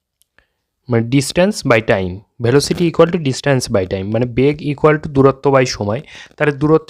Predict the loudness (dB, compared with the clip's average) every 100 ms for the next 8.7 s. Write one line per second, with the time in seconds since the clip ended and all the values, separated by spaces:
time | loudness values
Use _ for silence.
0 | 0 2 2 2 0 0 0 -2 -4 0
1 | 2 4 2 -2 _ _ _ _ -4 -2
2 | 2 2 2 0 2 0 -2 -2 2 2
3 | 0 -4 -8 -14 -20 _ -6 -4 0 2
4 | 4 2 0 0 -2 -2 -4 -4 -4 0
5 | 2 0 0 -4 -6 _ -20 _ -20 _
6 | _ _ _ _ -2 2 2 0 -6 _
7 | _ -8 -4 -4 -4 -2 0 2 4 2
8 | 0 _ _ _ _ 0